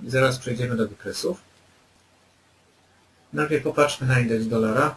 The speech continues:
czyli na taki zbiorczy indeks, który pokazuje, jak dolar się zachowuje wz-, wer-, względem koszyka głównych par, głównych walut. E, mamy tutaj styczniowy szczyt, został on przebity. Jesteśmy na nowych maksimach.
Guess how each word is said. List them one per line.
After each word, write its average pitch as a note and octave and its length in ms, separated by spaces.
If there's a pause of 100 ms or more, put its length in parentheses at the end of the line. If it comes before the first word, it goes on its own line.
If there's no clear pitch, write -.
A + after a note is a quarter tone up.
(120)
czyli A#2 260
na A2+ 120
taki A2+ 280
zbiorczy A#2 640 (600)
indeks, A#2 480
który A#2+ 220
pokazuje, A#2 420
jak A#2+ 280
dolar A#2+ 340
się A2+ 120
zachowuje A2+ 420
wz-, A2+ 260
wer-, A#2 220 (220)
względem A2+ 560
koszyka A#2 560 (520)
głównych A2 400
par, A#2+ 420
głównych B2 420
walut. A#2 300 (760)
E, A#2+ 400
mamy B2+ 300
tutaj B2 480
styczniowy A2+ 640
szczyt, C3 440 (200)
został A#2 380
on G#2+ 180 (180)
przebity. B2 640 (1080)
Jesteśmy B2 400
na A#2 120
nowych A#2 300
maksimach. A#2 640